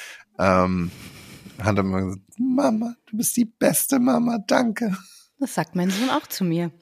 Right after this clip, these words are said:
Speaker 2: Find ich gut.
Speaker 1: Und, ähm, nee, Papa, Papa wurde sich nicht bedankt.
Speaker 2: Mhm.
Speaker 1: Aber gut, ist halt so, ne? Was will ich machen? Undank ist der Weltenlohn.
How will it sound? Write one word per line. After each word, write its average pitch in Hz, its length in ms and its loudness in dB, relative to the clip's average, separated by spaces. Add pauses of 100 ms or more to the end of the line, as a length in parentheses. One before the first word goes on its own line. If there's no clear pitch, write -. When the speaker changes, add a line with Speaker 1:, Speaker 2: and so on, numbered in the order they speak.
Speaker 2:
Find - 180 -12
ich - 60 -20
gut. 120 100 8
Speaker 1:
Und, 117 560 4
ähm, 95 720 6
nee, 113 160 6
Papa, 101 340 4
Papa 95 300 4
wurde 90 180 0
sich 92 180 -8
nicht 90 180 -4
bedankt. 87 380 -4
Speaker 2:
Mhm. 208 260 -2 (920)
Speaker 1:
Aber 139 200 8
gut, 139 300 6 (360)
ist 147 160 8
halt 113 200 6
so, 92 160 6
ne? 110 220 8 (320)
Was 98 220 0
will 101 100 8
ich 92 80 2
machen? 87 380 4 (480)
Undank 131 420 6
ist 110 200 2
der 107 120 8
Weltenlohn. 95 760 6